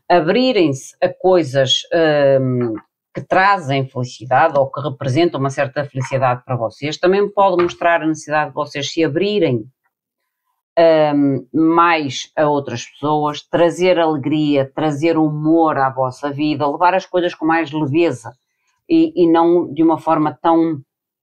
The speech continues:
tão avaliada ou tão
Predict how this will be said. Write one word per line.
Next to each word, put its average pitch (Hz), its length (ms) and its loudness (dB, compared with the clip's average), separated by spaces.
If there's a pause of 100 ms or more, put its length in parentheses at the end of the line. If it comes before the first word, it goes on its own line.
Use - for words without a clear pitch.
(560)
tão 151 880 0 (840)
avaliada 165 880 2
ou 135 140 4
tão 165 400 2